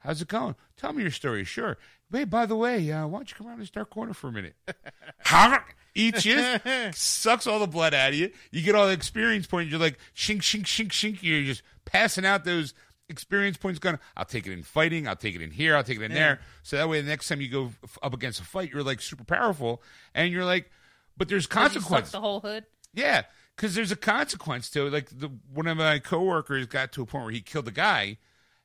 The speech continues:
Speaker 1: and he didn't think anything of it. Couple scenes later, he's walking down the
Speaker 2: Now
Speaker 1: street.
Speaker 2: he's in therapy.
Speaker 1: No, no. What happens is the guy's, the, the kid's father shows up,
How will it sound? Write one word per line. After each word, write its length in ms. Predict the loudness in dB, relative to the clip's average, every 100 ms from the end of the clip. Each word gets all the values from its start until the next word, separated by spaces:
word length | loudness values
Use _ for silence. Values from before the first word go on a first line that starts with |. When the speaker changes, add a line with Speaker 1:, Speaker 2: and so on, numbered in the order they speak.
| -6
Speaker 1:
and 200 | -2 0
he 120 | 0
didn't 120 | -2 -4
think 140 | 0
anything 340 | 0 0 -2
of 200 | 0 0
it. 180 | -2 -6 _ _ _ _ _ _ _ -16
Couple 600 | -4 -2 0 2 0 0
scenes 420 | -2 -2 -2 -2
later, 340 | 0 2 2 0
he's 340 | 0 -2 -2
walking 280 | -2 -2 -2
down 120 | -6 -2
the 80 | 2
Speaker 2:
Now 120 | 4
Speaker 1:
street. 100 | 4
Speaker 2:
he's 80 | 0
in 80 |
therapy. 540 | 0 0 0 -2 -12 -14 -4
Speaker 1:
No, 380 | 4 4 4 -2 -14 -4
no. 180 | 2 2
What 160 | 2
happens 440 | 0 -2 -2 -6 -4
is 200 | -4 -6 _ _ -8
the 80 | -4
guy's, 440 | 2 2 2 -2
the, 180 | -6 -14 _ _ -14
the 100 | -14 _ _ _
kid's 400 | -4 2 2 0
father 520 | -6 -4 -2 0 -2 -2
shows 360 | -2 -2 -2
up, 240 | -4 -6